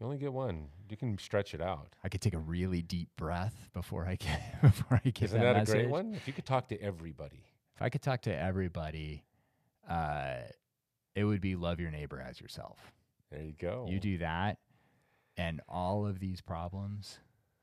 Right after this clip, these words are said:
Speaker 1: Hmm.
Speaker 2: they all go away.
Speaker 1: You know, that's been a theme. Uh, uh, we've had several phenomenal guests on,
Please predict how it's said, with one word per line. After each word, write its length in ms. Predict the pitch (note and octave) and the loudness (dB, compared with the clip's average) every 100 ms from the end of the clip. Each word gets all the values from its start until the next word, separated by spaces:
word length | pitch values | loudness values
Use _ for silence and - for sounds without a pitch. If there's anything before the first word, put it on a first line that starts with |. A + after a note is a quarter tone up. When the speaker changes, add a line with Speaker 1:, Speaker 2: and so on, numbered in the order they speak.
| _ - | _ -10
Speaker 1:
Hmm. 540 | D#2+ E2 E2 E2 D#2+ D2+ D2 _ - | -8 -6 -6 -6 -8 -10 -16 _ -16
Speaker 2:
they 120 | - D#2+ | -6 -4
all 160 | D2 | -4
go 120 | - C3 C3 | -6 -10 -10
away. 180 | - - - _ _ _ _ - - - | -14 -16 -20 _ _ _ _ -20 -20 -2
Speaker 1:
You 80 | G2+ | 4
know, 80 | G2+ | 6
that's 160 | G#2 | 4
been 180 | - F#2+ | 0 -2
a 40 | |
theme. 520 | F2 - G2 F2+ E2+ E2 - | -2 -4 -2 0 -2 -6 -6
Uh, 40 | |
uh, 200 | F2 E2+ D#2+ D2 D#2 C2+ | -4 -4 -6 -10 -10 -8
we've 200 | E2+ E2+ | -10 -4
had 260 | F2+ E2 | -4 -4
several 460 | - G2 E2+ F2+ E2+ | -4 -4 -2 -2 -4
phenomenal 720 | - - E2+ F2 F2+ F2 D#2+ D#2 | -6 -4 -2 0 0 -2 -4 -6
guests 380 | E2 D2+ - | -6 -8 -10
on, 220 | D2 C#2+ | -12 -12